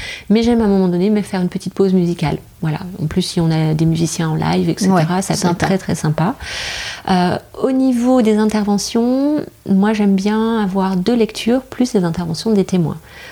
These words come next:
Speaker 1: Donc, les
Speaker 2: D'accord.
Speaker 1: témoins, à un moment donné, je leur demande, enfin, je,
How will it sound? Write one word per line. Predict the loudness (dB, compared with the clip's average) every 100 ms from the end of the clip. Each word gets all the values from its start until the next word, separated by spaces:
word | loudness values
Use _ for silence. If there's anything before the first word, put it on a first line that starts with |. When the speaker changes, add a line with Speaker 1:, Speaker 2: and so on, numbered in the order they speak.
| -4
Speaker 1:
Donc, | 0
les | 0 0
Speaker 2:
D'accord. | 0
Speaker 1:
témoins, | 0 2 0 -2 -4 -8 -8 0
à |
un |
moment | 2 2
donné, | 2 4 2
je | 2
leur | -2
demande, | 0 2 2 2 0 -2
enfin, | -4 -4
je, | -2